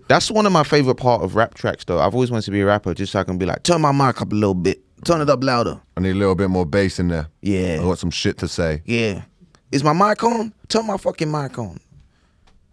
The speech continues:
Speaker 2: I like that you really envision yourself as a rapper.
Speaker 1: I can think it, I think it could work.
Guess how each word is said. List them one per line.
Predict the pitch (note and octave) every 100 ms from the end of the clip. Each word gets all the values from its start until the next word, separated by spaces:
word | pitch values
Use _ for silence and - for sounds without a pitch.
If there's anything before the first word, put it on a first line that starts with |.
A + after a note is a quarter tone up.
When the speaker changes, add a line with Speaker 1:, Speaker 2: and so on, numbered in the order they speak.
| _ - -
Speaker 2:
I | A2+
like | C3 C#3
that | A2 G#2
you | G2+ G#2 G2 F2 A1+ C#2+
really | D#2 F#2+ F#2+ F2+
envision | F2+ F2+ F2+ E2+
yourself | D#2+ D2+ - C#2+
as | D2
a | C#2+
rapper. | C2+ A#1 - - - -
Speaker 1:
I | A2
can | -
think | - G2+ -
it, | -
I | -
think | - F#2+
it | -
could | F#2
work. | E2+ E2+ - -